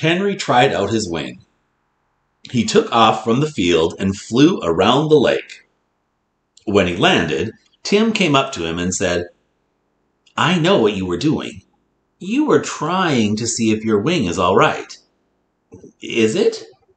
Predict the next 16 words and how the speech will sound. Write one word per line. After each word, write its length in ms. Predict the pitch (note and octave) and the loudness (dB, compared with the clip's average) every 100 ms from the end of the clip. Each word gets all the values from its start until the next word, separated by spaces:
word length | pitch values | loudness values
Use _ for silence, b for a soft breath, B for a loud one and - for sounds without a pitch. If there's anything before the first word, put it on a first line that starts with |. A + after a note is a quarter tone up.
| _ _ _ _ _ _ _ _ _ _ _ _ _ _ _ _ - | _ _ _ _ _ _ _ _ _ _ _ _ _ _ _ _ -2
"It 180 | A2+ - | -2 2
feels 260 | B2 G#3 | 0 0
pretty 260 | - C3 A#2+ | 0 0 2
good," 340 | G2 A2+ - - _ _ _ - | 2 2 0 -12 _ _ _ -12
Henry 280 | - C#2+ C2 | -10 -10 -10
said 240 | - D2 | -10 -10
with 140 | D2 D#2 | -14 -12
a 60 | |
smile. 560 | - D#2+ C2 A#1+ C#3 - _ _ _ _ _ | -8 -6 -6 -10 -14 -16 _ _ _ _ _
"I 340 | C3+ D#3 - | 0 0 -2
can 200 | - C3+ | -4 -4
fly 320 | C3+ F#3+ G3+ D#3 | 0 2 2 2
today." 480 | G#2+ D#2 - - _ _ _ _ _ _ _ _ _ _ _ _ _ _ - | -2 -6 -8 -14 _ _ _ _ _ _ _ _ _ _ _ _ _ _ -6
And 280 | F2+ F2 | -4 -4
he 100 | A#2+ | -4
did. 480 | G#2+ F#2+ B1 A#1 - | -4 -2 -4 -8 -16